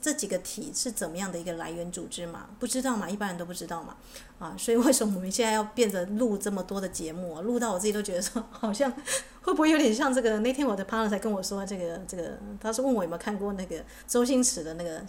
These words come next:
《东游记》跟《西游记》，我说我没有看过啊。<laughs> 结果一开始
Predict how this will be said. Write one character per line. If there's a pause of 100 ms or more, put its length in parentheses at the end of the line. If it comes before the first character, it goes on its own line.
(160)
《东
游
记》
跟
《西
游
记》，
我
说
我
没
有
看
过
啊。 (180)
<laughs>
结
果
一
开
始